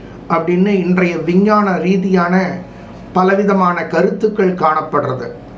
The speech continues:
இதுபோல மனோதத்துவ ரீதியான சிந்தனைகள் காணப்படுறது. ஒருவர் வரும்பொழுது அவருடைய முக பாவத்தை வைத்தும்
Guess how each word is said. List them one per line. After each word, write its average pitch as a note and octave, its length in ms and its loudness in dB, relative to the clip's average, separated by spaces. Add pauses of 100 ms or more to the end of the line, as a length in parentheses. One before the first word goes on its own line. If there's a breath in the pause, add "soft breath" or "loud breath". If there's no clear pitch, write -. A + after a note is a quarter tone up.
இதுபோல G#3 320 2 (180)
மனோதத்துவ G#3+ 880 2
ரீதியான G#3 640 2
சிந்தனைகள் F#3+ 640 4
காணப்படுறது. C#3+ 600 -2 (1500 loud breath)
ஒருவர் G#3 380 6
வரும்பொழுது G#3+ 600 4 (380)
அவருடைய G3 360 4 (160)
முக G3+ 220 4 (160)
பாவத்தை G3+ 500 2 (140)
வைத்தும் F3+ 360 0